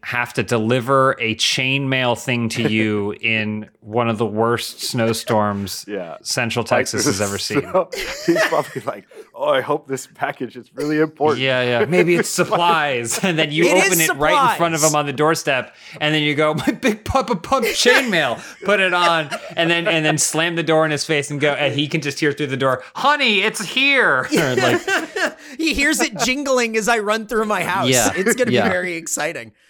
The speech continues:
Speaker 3: Uh,
Speaker 2: In all seriousness, uh, I, best wishes, prayers up to everyone in Texas with
Speaker 1: Oh,
Speaker 2: this,
Speaker 1: yeah.
Speaker 2: this terrible storm. I mean,
Speaker 3: Yeah.
Speaker 2: it's been, I've never seen anything like it, uh,
Speaker 3: No.
Speaker 2: out there. And, and this is like that movie, The Day After Tomorrow, where it's,
Speaker 3: Mm-hmm.
Speaker 2: everything's just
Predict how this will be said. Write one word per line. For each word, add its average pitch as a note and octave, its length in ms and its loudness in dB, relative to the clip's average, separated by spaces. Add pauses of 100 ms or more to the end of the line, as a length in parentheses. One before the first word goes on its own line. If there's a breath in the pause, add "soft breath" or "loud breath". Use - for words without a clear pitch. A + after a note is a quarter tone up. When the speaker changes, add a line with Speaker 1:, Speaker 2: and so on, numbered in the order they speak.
(280 soft breath)
Speaker 3:
Uh, E3+ 360 0 (380 soft breath)
Speaker 2:
In C#3 180 0
all D#3 260 2
seriousness, B2 720 0
uh, - 60 -10
I, G#2 540 0 (540)
best B2+ 280 -2
wishes, A2 320 -4
prayers G#2+ 360 -2
up F#2+ 160 -2
to G2 60 -6
everyone F#2 380 -8
in F2 120 -18
Texas F2 460 -12
with F2 160 -18
Speaker 1:
Oh, A2 120 2
Speaker 2:
this, G#2 100 2
Speaker 1:
yeah. G2+ 200 2
Speaker 2:
this G#2 220 -12 (720)
terrible E3+ 600 0
storm. F#2+ 480 -6
I F#2 100 -8
mean, F#2 120 -10
Speaker 3:
Yeah. G#2 100 -4
Speaker 2:
it's A#2+ 140 -8
been, F#2 240 -10 (360 soft breath)
I've C3 140 0
never B2+ 220 2
seen A#2+ 240 -8
anything G2 320 -10
like F#2 240 -8
it, F2 260 -12
uh, F#2 80 -6
Speaker 3:
No. F2+ 80 -4
Speaker 2:
out E2+ 360 -6
there. F#2 280 -8
And, E2+ 160 -14
and E2 260 -20
this F#2+ 200 -20
is F#2 140 -16
like F2 200 -12
that D#2+ 160 -12
movie, F2+ 260 -20
The E2 120 -20
Day E2+ 200 -10
After E2+ 300 -10
Tomorrow, E2+ 480 -10
where D#2+ 140 -16
it's, C#3+ 100 -18
Speaker 3:
Mm-hmm. F#2 80 -14
Speaker 2:
everything's F2 380 -14
just - 140 -20